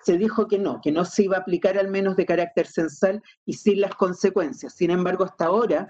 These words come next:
no, esto no se ha confirmado con un acto administrativo. Acuérdense que aquí hay una ley de por medio.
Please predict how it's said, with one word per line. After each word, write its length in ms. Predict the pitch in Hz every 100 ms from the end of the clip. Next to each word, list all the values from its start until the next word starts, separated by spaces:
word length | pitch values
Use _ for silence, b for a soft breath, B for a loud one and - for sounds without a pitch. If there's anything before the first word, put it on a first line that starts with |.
| B B B
no, 140 | 160 175
esto 260 | 190 - 190
no 160 | 180 175
se 160 | 190
ha 40 | 175
confirmado 800 | 180 - 165 156 170 196 196 190
con 300 | 180 180 175
un 160 | 175
acto 280 | 175 - 185
administrativo. 720 | 165 165 165 - 165 233 165
Acuérdense 440 | 139 156 156 151 151
que 240 | 147 147 165
aquí 220 | 143 156
hay 120 | 156
una 240 | 147 131
ley 180 | 135 165
de 120 | 120
por 180 | 113 113
medio. 240 | 104 80